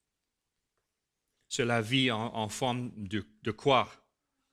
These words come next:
On, s-, on s'entraide dans le moment difficile, on s'entraide dans, dans le combat contre le péché et on grandit ensemble vers le Seigneur,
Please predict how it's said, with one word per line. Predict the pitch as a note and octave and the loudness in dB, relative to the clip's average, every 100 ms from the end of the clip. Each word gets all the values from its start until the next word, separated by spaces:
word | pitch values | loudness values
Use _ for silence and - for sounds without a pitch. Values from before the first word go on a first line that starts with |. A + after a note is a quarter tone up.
| _ _ _ _ _ _ _ - - - - _ _ _ _ _ _ _ _ _ _ _ _ - - - G#2+ - | _ _ _ _ _ _ _ -18 -16 -16 -18 _ _ _ _ _ _ _ _ _ _ _ _ -14 -14 -14 -20 -14
On, | G#2+ | -10
s-, | G#2 - - - | -6 -4 -4 -6
on | A2 | -10
s'entraide | G2 - C3+ B2+ - B2+ B2 A#2 | -6 -4 -4 -4 2 4 4 2
dans | G#2+ A#2+ A#2 A#2 | -4 -2 -2 -4
le | G#2+ G#2+ | -2 -2
moment | G#2+ B2 A#2+ A2 | -2 -2 -4 -4
difficile, | G#2+ G2+ G#2 - B2 | -6 -8 -6 -4 -4
on | G2+ G2 | -4 -8
s'entraide | - A#2 A2+ A#2 A#2 | -8 -8 -4 -2 -2
dans, | A2 G#2 | -4 -6
dans | G#2 A2 A2 | -6 -8 -6
le | G2+ | -6
combat | G#2 C3 A#2+ A#2 A#2 | -6 -4 2 4 4
contre | - B2 A#2+ - | 2 -4 -4 -6
le | G#2+ | -6
péché | G2 B2 A#2 - A#2+ G2+ - - - | -2 -2 -2 -2 -2 -4 -10 -20 -4
et | A#2 A#2+ | 4 4
on | A2+ A2 | 4 -4
grandit | G#2 A#2 A#2+ B2 B2 A2+ B2 | -4 -4 -2 -2 -4 -2 -2
ensemble | A2 G#2 - A#2 G#2+ G#2 | -2 -4 -6 -6 -4 -4
vers | F#2 A2+ A#2+ | -2 0 2
le | A2 | 0
Seigneur, | G#2 G#2 F#2+ F2+ | -8 -10 -12 -14